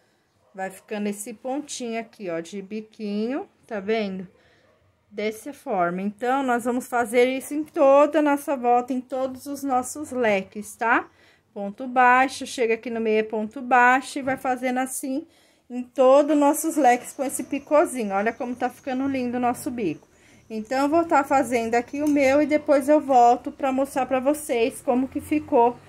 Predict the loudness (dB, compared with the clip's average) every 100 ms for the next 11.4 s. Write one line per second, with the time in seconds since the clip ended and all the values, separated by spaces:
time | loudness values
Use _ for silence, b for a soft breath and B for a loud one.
0 | B B -8 -4 -2 0 0 0 -2 0
1 | -4 -2 0 0 0 0 -2 0 -2 0
2 | 0 0 2 2 2 4 6 6 4 2
3 | -2 -2 2 4 4 0 B B B -4
4 | 4 4 4 2 0 0 4 4 4 2
5 | 6 4 4 0 -2 -2 2 2 0 -2
6 | -2 2 4 4 4 0 2 2 2 2
7 | 2 2 0 0 -2 4 4 4 2 4
8 | 2 2 0 -2 -2 -4 -8 -4 -2 0
9 | 4 4 4 4 4 2 0 -10 -12 -6
10 | 0 2 4 6 4 4 0 -2 -2 -4
11 | 0 2 2 0